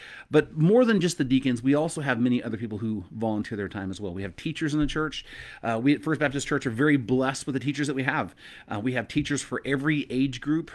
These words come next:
uh, fr-, from, uh, from the nursery to the, uh, three to five-year-old class to first through third graders. And then we also have,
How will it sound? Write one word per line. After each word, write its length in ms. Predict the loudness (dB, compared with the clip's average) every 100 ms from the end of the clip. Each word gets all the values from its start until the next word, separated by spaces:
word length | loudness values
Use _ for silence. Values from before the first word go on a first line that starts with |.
| -12
uh, 320 | -8 -8 -10
fr-, 320 | -8 -8 -8
from, 460 | -8 -4 0 2 0
uh, 240 | -2 -8
from 220 | -10 -8 -4
the 80 |
nursery 440 | -2 -2 -2 -4 -2
to 240 | -2 -4
the, 260 | -4 -4 -6 -12 -16 -8
uh, 260 | -6 -6 -10 -14
three 200 | -4 -2
to 40 |
five-year-old 460 | 0 0 0 0 0
class 400 | -2 -2 -4 -8
to 180 | -8 -6
first 320 | -4 -4 -2
through 100 | -4
third 220 | -2 -2
graders. 380 | -2 -2 -4 -4
And 160 | -2 0
then 180 | 0 -4 -14 -8
we 140 | 0 2
also 260 | 2 -2
have, 340 | -2 -4 -6